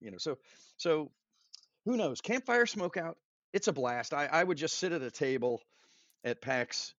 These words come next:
U, kinda near the edge of the free play area, and as unsuspecting families would wander by, I would, um,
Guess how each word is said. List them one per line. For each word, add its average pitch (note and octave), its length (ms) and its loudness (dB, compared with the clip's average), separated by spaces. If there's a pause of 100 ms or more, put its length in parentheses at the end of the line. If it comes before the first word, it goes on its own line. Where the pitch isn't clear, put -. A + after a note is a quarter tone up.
(220)
U, A#2 500 0
kinda A#2 260 -4
near A2+ 480 0
the G#2+ 260 -2
edge A2+ 320 -2
of G2+ 160 -6
the G2 240 -4 (320)
free B2 200 -4
play G#2+ 240 -4
area, G#2 340 -4
and G2+ 80 -6
as - 260 -10 (380)
unsuspecting A2 600 -6
families G2+ 460 -6
would G2 100 -10
wander F#2+ 300 -8
by, F#2 300 -2
I F#2+ 140 -2
would, F2+ 200 -8 (720)
um, G2 360 -10